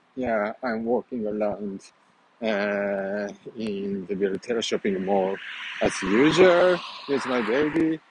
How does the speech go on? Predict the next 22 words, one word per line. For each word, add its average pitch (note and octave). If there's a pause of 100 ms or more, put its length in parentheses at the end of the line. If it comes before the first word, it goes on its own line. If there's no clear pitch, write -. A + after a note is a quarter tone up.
(440)
And C#3+
so D#3
today, C#3 (240)
uh, A#2
since C3+
my A#2+ (140)
wife, C3+ (460)
uh, C3
have A#2+
to B2
go, A2 (260)
uh, A2 (140)
the, A2+ (720)
uh, A2+
O B2+
B C3+
hospital A2 (220)
and B2
also A2+ (140)
labo, A#2+ (540)
uh, A#2
to -